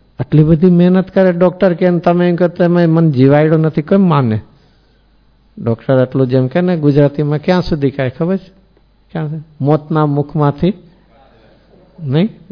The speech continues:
મોતના મુખ, એટલું બધું કરે ને તમે કહો એ કાંઈ કર્તવ્ય નથી, કેમ મનાય? આટલું બધું મહેનત કરી, આટલું બધું મેડિકલ સાયન્સ આગળ, તો એક વિચારવા જો હજી આગળ વધે કે હવે સ્ટેન્સિલ થઈ ગયું, અલ્ટિમેટ પહોંચી ગયા,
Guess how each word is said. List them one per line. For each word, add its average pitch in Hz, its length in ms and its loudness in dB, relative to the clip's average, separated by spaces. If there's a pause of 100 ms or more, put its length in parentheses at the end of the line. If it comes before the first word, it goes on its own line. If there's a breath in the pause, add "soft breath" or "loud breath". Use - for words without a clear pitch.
(540)
મોતના 135 420 0
મુખ, 143 200 -2
એટલું 160 440 -2
બધું 156 300 0
કરે 156 240 0
ને 156 100 -2
તમે 156 300 -2
કહો 151 240 2
એ 147 140 4
કાંઈ 143 560 0
કર્તવ્ય 143 640 -2
નથી, 143 260 -4
કેમ 156 280 -2
મનાય? 117 340 -2 (580 soft breath)
આટલું 147 340 0
બધું 139 320 2
મહેનત 131 480 0
કરી, 131 240 0
આટલું 131 280 -4
બધું 131 260 -2
મેડિકલ 127 500 -2
સાયન્સ 127 380 -6
આગળ, 127 300 -2
તો 135 260 -2 (960 loud breath)
એક 160 180 -10
વિચારવા 147 460 -4
જો 143 120 -6 (320)
હજી 135 200 0
આગળ 147 240 0
વધે 151 260 0
કે 151 140 -6
હવે 135 160 -4
સ્ટેન્સિલ 135 600 -4
થઈ 123 240 -10
ગયું, 131 180 -10
અલ્ટિમેટ 131 540 -6
પહોંચી 135 300 -8
ગયા, 131 160 -10